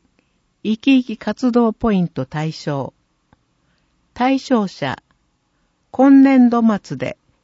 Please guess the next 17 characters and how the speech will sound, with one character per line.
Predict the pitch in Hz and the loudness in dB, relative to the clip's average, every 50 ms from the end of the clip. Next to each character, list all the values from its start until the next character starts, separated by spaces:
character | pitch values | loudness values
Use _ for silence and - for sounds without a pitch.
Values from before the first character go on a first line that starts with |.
| _ - | _ -6
四 | - 196 226 262 269 | 0 2 4 6 6
十 | 262 277 277 | 4 2 -2
歳 | - - - 233 226 233 226 | -4 -4 -4 -2 -2 -2 -2
以 | 220 | -4
上 | - - 175 156 151 | -2 -2 -2 -2 -2
の | 147 139 | -4 -6
男 | 131 - 175 190 180 160 139 | -6 -4 -4 -2 -2 -2 -4
女。 | - - 120 - - _ _ _ _ _ _ _ _ _ _ _ _ _ _ _ _ _ _ | -6 -8 -10 -12 -14 _ _ _ _ _ _ _ _ _ _ _ _ _ _ _ _ _ _
参 | _ - - 262 269 269 254 | _ -8 -4 0 0 2 0
加 | 247 - 247 240 | 0 -4 -6 -8
費、 | 208 - 156 131 - - _ _ _ _ _ _ | -8 -8 -10 -12 -12 -14 _ _ _ _ _ _
千 | _ - - 240 254 233 180 | _ -6 0 2 2 2 2
百 | 151 - 170 156 - - 208 202 | -2 -4 -8 -8 -8 -6 -6 -6
円。 | 190 180 170 156 - - _ _ _ _ _ _ _ _ _ _ _ _ _ _ _ _ _ _ _ _ _ _ _ _ _ _ _ | -6 -6 -6 -8 -10 -12 _ _ _ _ _ _ _ _ _ _ _ _ _ _ _ _ _ _ _ _ _ _ _ _ _ _ _
開 | - - 262 269 277 | -6 -4 -2 -2 -2
催 | 262 - - 262 247 226 190 165 | -4 -4 -4 -2 -2 -2 -4 -6
日、 | - 139 127 - | -8 -10 -10 -10